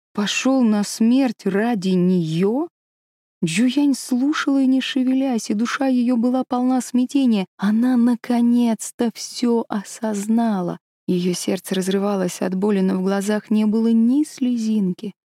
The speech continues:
«То, о чём он думал, чего желал, он никогда не рассказывал об этом другим людям, даже мне. Его поступки всегда застигали врасплох», —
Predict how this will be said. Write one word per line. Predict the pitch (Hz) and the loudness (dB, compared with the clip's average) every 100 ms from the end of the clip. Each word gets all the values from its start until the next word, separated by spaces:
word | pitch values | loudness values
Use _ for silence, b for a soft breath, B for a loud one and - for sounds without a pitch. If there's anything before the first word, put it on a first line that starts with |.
| _ _ | _ _
«То, | 170 180 185 185 | -2 0 0 0
о | 180 | -2
чём | - 190 185 | 0 0 2
он | 180 170 160 | 2 2 2
думал, | 180 208 208 170 160 151 _ _ | 0 2 2 2 0 -6 _ _
чего | - - 185 190 202 | -4 -2 0 2 0
желал, | 170 180 180 185 208 202 180 151 _ _ _ _ - | 0 0 0 0 0 0 -2 -6 _ _ _ _ -2
он | 185 | 2
никогда | 196 196 220 202 220 247 | 2 2 0 0 0 2
не | 262 | 2
рассказывал | 247 233 - - 247 233 233 220 214 | 2 0 -2 -2 0 0 0 2 0
об | 214 | 0
этом | 226 226 214 208 | 0 0 2 2
другим | 196 202 180 208 202 | 2 0 2 2 2
людям, | 196 190 165 160 160 | 2 0 0 0 0
даже | 180 196 214 | 0 2 2
мне. | 220 220 226 185 170 _ _ _ _ _ | 4 4 4 0 -2 _ _ _ _ _
Его | 156 165 | -6 -4
поступки | 165 170 - 208 - 170 | -4 -4 -2 -4 -2 -4
всегда | 165 170 160 180 180 | -2 -2 -2 -2 -2
застигали | 151 - - - 160 170 - | -4 -10 -10 -8 -6 -6 -8
врасплох», — | 160 - - - - - - | -8 -10 -12 -10 -10 -10 -16